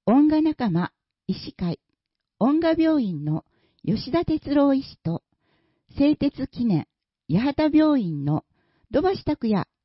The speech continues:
医師が、血圧や塩分について講演。また、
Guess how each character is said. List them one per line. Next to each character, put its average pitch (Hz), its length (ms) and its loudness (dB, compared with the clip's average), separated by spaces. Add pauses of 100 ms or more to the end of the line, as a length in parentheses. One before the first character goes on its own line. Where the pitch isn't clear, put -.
医 202 80 -4
師 156 160 -12
が、 156 240 -8 (680)
血 214 140 -2 (200)
圧 262 280 -4
や 233 260 -4 (240)
塩 330 240 2
分 262 160 2
に 208 120 -2
つ - 120 -8
い 240 120 -2
て 156 120 -6
講 185 280 2
演。 185 200 -2 (960)
ま 170 160 -4
た、 - 260 -6